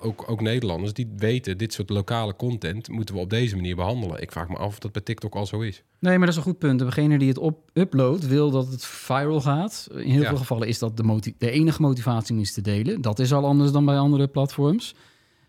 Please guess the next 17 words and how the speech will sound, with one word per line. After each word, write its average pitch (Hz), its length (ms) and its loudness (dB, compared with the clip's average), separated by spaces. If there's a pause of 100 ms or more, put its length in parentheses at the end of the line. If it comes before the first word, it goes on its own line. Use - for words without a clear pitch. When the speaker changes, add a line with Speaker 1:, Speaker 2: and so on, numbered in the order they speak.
(160)
Speaker 2:
En 135 400 4
je 139 80 4
weet 160 300 2
ook, 127 280 0
dat 135 180 -4
is 127 120 0
een 127 60 2
Chinese 135 540 2
app. 135 300 2
In 123 120 0
sommige 139 400 2
landen, 127 560 2
eh, 127 80 -10 (260)
is 113 240 -6
die 123 120 -2
moderatie 120 800 0 (460)
nihil. 131 580 4